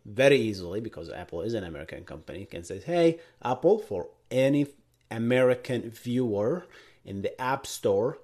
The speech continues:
do not list TikTok." And that's extremely easy. We'll ask Apple, do the same thing with Google. "Hey, just remove TikTok app from the Play Store," wherever you call it.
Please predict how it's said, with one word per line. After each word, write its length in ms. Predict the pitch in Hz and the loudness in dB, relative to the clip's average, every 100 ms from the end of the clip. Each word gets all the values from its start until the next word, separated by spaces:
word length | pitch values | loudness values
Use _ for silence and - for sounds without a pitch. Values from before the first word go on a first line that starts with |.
| - 107 | -18 -14
do 220 | 107 104 | -8 -4
not 520 | 104 107 113 113 - - | -2 -2 0 -2 -6 -6
list 440 | 107 101 - - | -4 -4 -8 -6
TikTok." 480 | 139 - - - - | -6 -4 -8 -12 -18
And 180 | - 127 | -10 -6
that's 220 | 120 113 | -4 -6
extremely 560 | 110 - - 101 90 98 | -8 -10 -10 -8 -6 -6
easy. 400 | 107 196 135 65 _ _ _ - | -4 -4 -4 -8 _ _ _ -14
We'll 240 | - 80 | -8 -8
ask 280 | - 71 - | -8 -10 -6
Apple, 260 | 160 - - _ - - _ _ | -8 -8 -18 _ -20 -20 _ _
do 100 | - | -18
the 120 | - | -14
same 300 | - - 117 | -10 -4 -2
thing 220 | 117 131 135 | 0 2 2
with 180 | 139 | 0
Google. 500 | 139 160 143 165 208 - _ | 4 4 6 4 2 -10 _
"Hey, 340 | - 135 139 139 - _ _ | -2 0 0 -2 -16 _ _
just 220 | - - - _ _ - - - | -12 -12 -14 _ _ -20 -20 -16
remove 540 | 104 92 131 185 160 | -12 -2 2 2 0
TikTok 600 | - 156 - 147 - - - - | -6 -6 0 0 0 -8 -14 -8
app 460 | 135 95 120 - - | -4 -2 -4 -10 -18
from 460 | - 95 95 107 | -12 -8 -8 -6
the 260 | 117 143 214 - | -2 -2 -2 -2
Play 180 | 208 | 0
Store," 240 | 202 - 65 | 0 -2 -6
wherever 320 | 80 123 123 | -2 0 2
you 140 | 127 | 0
call 200 | 120 | -2
it. 40 | 98 | -8